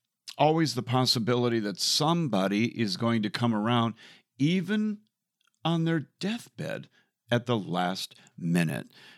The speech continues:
And so they might need more time. Don't, don't fire up that weed whacker and go after so-and-so 'cause they might,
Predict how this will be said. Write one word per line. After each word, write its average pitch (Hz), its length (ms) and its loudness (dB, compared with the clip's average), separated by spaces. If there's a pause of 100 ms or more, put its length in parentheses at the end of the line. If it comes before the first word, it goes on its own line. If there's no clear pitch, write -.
(100)
And 80 160 -4
so 92 460 2
they 101 160 2
might 98 260 2
need 85 180 0
more 87 180 0
time. 80 300 -2 (120)
Don't, 113 400 6 (300)
don't 117 300 6
fire 104 440 6
up 95 140 2
that 98 260 2
weed 95 220 4
whacker 82 420 0
and 98 120 2
go 87 220 4
after 87 260 2
so-and-so 78 760 2 (380)
'cause 80 140 -2
they 85 100 0
might, 87 240 -2